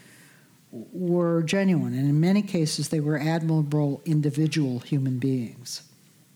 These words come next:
Most people I've met and interviewed I've liked in some way or another,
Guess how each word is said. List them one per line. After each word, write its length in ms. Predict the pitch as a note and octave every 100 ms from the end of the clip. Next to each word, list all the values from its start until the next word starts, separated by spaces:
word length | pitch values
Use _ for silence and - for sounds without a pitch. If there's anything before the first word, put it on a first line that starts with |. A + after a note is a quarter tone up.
| _ _ -
Most 460 | D#3+ F3 F#3 -
people 320 | - F#3 D#3 C#3+
I've 180 | C3+
met 280 | D3 C#3 C3+
and 120 | C#3
interviewed 400 | C3+ C3+ B2 A#2+
I've 220 | A#2+ A#2+ C3
liked 400 | C#3 A#2+ - B2+
in 120 | B2
some 220 | - B2+
way 200 | B2 B2+
or 100 | A#2
another, 460 | A#2 A#2 A2+ G#2+